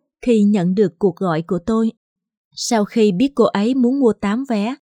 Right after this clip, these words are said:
loại một trăm ba mươi đô la để đưa gia đình đến xem một buổi biểu diễn ở Mississauga, tôi đã kiểm tra các vé còn chỗ trong hệ thống Ticketbox. Cô ấy muốn cả gia đình ngồi gần nhau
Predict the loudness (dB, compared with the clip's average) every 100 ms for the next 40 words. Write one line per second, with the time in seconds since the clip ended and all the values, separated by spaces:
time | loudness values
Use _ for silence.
0 | _ -4 0 2 0 -2 -2 0 0 0
1 | 0 2 2 0 -2 -4 -8 _ _ _
2 | 0 2 2 0 0 2 4 4 4 0
3 | -2 -4 -2 0 2 0 -2 0 0 0
4 | -2 -2 -2 -2 -2 -4 -2 -2 -2 -4
5 | -4 -2 -4 -2 -2 -2 _ _ _ _
6 | _ -2 0 0 -2 -2 0 0 -2 -4
7 | -8 -6 -4 -4 -2 0 0 0 -2 -4
8 | -2 0 0 0 -2 -4 -4 -4 -6 -6
9 | -2 -2 -4 -10 -10 -20 _ _ _ _
10 | _ _ -2 0 2 0 2 2 0 -2
11 | -2 -2 0 2 2 2 0 0 0 2
12 | 2 0 -4